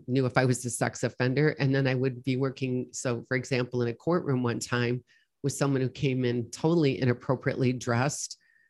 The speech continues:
that didn't have certification, that didn't have the skills they needed. And there, there just wasn't any oversight.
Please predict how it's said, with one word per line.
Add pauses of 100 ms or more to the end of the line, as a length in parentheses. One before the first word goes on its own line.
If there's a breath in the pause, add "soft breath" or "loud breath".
that
didn't
have
certification,
that
didn't
have
the
skills
they
needed.
And
there, (200)
there
just
wasn't
any
oversight.